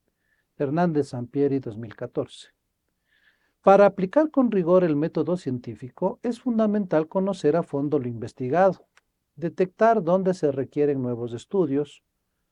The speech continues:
y formular preguntas que realmente enriquezcan el acervo académico.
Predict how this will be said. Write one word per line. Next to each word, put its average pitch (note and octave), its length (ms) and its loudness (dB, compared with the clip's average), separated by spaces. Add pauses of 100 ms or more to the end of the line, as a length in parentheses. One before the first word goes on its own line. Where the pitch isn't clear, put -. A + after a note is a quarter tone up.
(400)
y A#3+ 140 2
formular A3+ 500 4
preguntas F3 480 2
que C#3+ 140 -2
realmente C3 500 -2
enriquezcan C#3+ 640 -6
el B2 80 -4
acervo A#2+ 340 -8
académico. G#2 720 -16